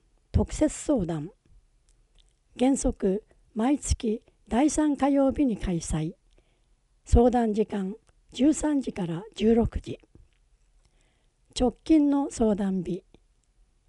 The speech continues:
十二月十六日火曜、長与町役場二階、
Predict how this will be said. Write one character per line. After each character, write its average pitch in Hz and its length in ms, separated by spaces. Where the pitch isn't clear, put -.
十 294 240
二 311 100
月 302 240
十 220 220
六 262 240
日 240 200
火 196 160
曜、 170 320
長 208 240
与 294 160
町 294 240
役 269 240
場 175 100
二 180 160
階、 196 360